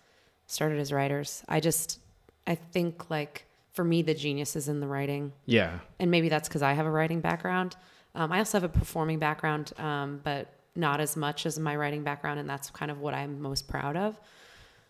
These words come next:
Speaker 1: Um, I think, you know, I, I mean, everybody has different styles, but I really appreciate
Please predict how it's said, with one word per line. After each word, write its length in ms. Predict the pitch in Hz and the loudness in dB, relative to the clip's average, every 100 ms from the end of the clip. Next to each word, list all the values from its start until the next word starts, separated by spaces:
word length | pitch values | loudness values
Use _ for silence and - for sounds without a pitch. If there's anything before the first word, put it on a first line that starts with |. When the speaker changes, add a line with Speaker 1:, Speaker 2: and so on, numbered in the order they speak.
| _ | _
Speaker 1:
Um, 400 | 185 160 143 123 - | 0 2 0 -4 -6
I 80 | 160 | -6
think, 460 | 165 170 165 - - - | -4 -6 -6 -16 -18 -8
you 120 | 170 | -4
know, 440 | 156 147 143 147 - - _ - _ _ _ _ _ _ | -2 -2 -4 -6 -10 -20 _ -20 _ _ _ _ _ _
I, 160 | 262 - | 0 2
I 40 | |
mean, 140 | 302 320 | 2 2
everybody 320 | 233 214 202 | 2 2 2
has 180 | 175 - | 0 -2
different 280 | 175 160 | -2 -2
styles, 400 | 156 151 143 143 | 0 2 2 0
but 120 | - 165 | 2 6
I 120 | 170 | 8
really 320 | 165 165 151 | 8 4 4
appreciate 960 | - - 156 147 - 160 139 139 139 | 2 0 0 -2 0 0 0 -2 -6